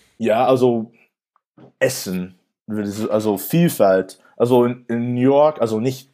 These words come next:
in ganz Amerika, sondern in, natürlich in Nebraska oder so, hast, hat man gar kein Vielfalt sozusagen. Aber in New York, wir haben drei verschiedene Chinatowns. Wir haben so viel, so Leute aus der ganzen Welt. Wenn du irgendwelche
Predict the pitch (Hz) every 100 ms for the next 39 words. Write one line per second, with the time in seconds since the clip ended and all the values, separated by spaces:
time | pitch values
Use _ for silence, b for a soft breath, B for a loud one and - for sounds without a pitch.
0 | - 107 101 113 110 110 113 107 98 92
1 | 101 101 98 101 98 98 113 101 - 101
2 | 87 101 113 98 92 98 95 98 - -
3 | _ _ _ _ - 113 107 101 101 98
4 | 98 98 92 - 127 - 90 85 - _
5 | - 95 87 87 85 85 - 95 98 101
6 | 104 131 135 131 b b b b b 98
7 | 110 113 104 - 104 120 135 131 117 117
8 | 120 113 104 92 - 117 139 131 123 123
9 | 127 127 - _ _ _ _ _ - 92
10 | 107 107 101 98 113 123 - 113 117 117
11 | 113 113 104 101 107 104 101 110 120 113
12 | - 107 120 123 110 113 127 104 117 120
13 | 117 117 123 135 120 123 127 131 120 113